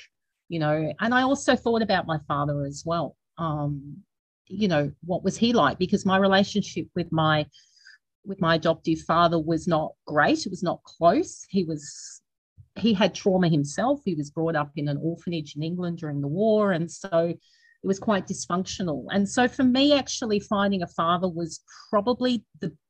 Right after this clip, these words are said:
bigger driver almost than finding my mother, although my mother was the doorway into finding information about myself and everything. And yeah, so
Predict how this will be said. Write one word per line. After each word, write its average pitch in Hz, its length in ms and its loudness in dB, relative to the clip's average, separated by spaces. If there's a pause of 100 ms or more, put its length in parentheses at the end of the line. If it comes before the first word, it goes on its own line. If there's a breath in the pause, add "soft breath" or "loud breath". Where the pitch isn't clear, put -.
(280)
bigger 202 220 2
driver 151 480 0
almost 147 520 -2
than 151 140 -4
finding 165 360 -6
my 151 120 -2
mother, 151 300 0
although 180 320 0
my 175 160 2
mother 175 280 2
was 165 380 -4
the 147 160 2
doorway 147 600 2
into 131 680 -4 (240)
finding 143 300 4
information 135 640 0
about 139 260 0
myself 156 540 2
and 135 120 2
everything. 151 600 2
And 117 200 -2 (840 loud breath)
yeah, 311 220 8 (180)
so 180 500 4